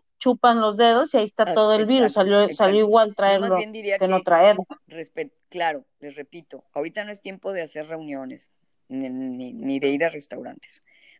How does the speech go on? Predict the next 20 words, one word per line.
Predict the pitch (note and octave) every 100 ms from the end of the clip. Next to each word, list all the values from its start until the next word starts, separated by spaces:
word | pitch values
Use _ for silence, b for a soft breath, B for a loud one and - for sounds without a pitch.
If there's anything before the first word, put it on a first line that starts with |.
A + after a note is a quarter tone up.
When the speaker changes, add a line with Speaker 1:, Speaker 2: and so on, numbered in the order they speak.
| _
Speaker 2:
pero, | - F#3 F#3+ A#3+ - _ _
bueno, | D#3+ D#3+
Speaker 1:
Sí. | E3 D#3 D#3+
Speaker 2:
si | - B2+
están | - D#3+ F3+
en | F#3+
esa | F#3 G3+
situación, | G3+ - D3+ F#3 A#3+ - _ _ _ _ _ _ _
eh, | C3+ C#3 C#3 C3+ _ _ _
a | - D3
el | D3 C#3+ C#3+
lugar | C#3+ D#3+ F3
abierto, | F3+ G3 G3 A3+ A#3+ _ _ _
distancia | D#3+ D#3 _ F3+ F#3 G3 G3+ - -
y | F3+
mejor | D#3 F3+ -
quitarse | _ F3 E3+
el | E3+
cubrebocas | E3+ E3+ F3+ E3+ D3+
y | C3